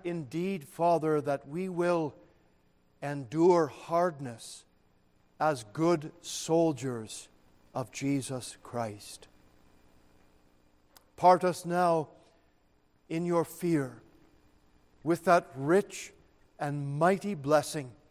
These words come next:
Pour out your Spirit upon us, Lord, in reviving. Help us in this incoming week to glorify our Savior.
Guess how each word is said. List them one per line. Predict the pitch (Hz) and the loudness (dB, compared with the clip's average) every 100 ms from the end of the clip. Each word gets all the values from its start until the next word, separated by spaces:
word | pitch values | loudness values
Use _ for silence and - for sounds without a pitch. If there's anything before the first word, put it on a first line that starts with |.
| _ _ _ _ _ _ _ _ _ _ | _ _ _ _ _ _ _ _ _ _
Pour | - 170 196 196 | 0 6 8 10
out | 202 202 | 8 6
your | 202 196 | 0 0
Spirit | - - 180 175 165 151 - | -2 -6 0 2 2 0 -10
upon | - 147 147 | -8 -6 -4
us, | 143 - | -4 -6
Lord, | 147 151 160 151 - | -2 2 2 0 -6
in | 160 160 | -10 -6
reviving. | 160 127 156 165 147 123 - _ _ _ _ _ _ _ _ _ _ _ _ _ _ | -2 2 4 4 -2 -12 -18 _ _ _ _ _ _ _ _ _ _ _ _ _ _
Help | 170 196 196 | 4 4 6
us | 202 202 | 4 4
in | - 196 | -2 -2
this | 185 175 - | -2 -4 -6
incoming | 196 196 190 170 175 175 165 151 | -2 -2 -2 -4 -4 -2 -4 -2
week | 156 156 - - _ _ _ _ _ _ _ _ _ _ _ | -2 -2 -8 -20 _ _ _ _ _ _ _ _ _ _ _
to | 117 | -16
glorify | 104 139 175 180 175 - 175 170 | -2 4 6 8 4 2 2 4
our | 160 151 | 4 2
Savior. | - - 165 160 117 127 | -4 -6 -4 -4 -6 -14